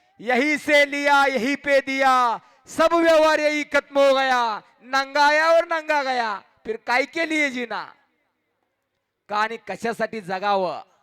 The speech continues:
जरा घेऊन जावा इथनं, माझं हे बोलणं घेऊन जावा म्हणतोय.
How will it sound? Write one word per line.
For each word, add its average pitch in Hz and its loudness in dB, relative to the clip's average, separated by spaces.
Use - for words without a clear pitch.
जरा 202 -2
घेऊन 214 0
जावा 247 4
इथनं, 254 0
माझं 247 2
हे 277 6
बोलणं 269 0
घेऊन 285 0
जावा 294 4
म्हणतोय. 294 2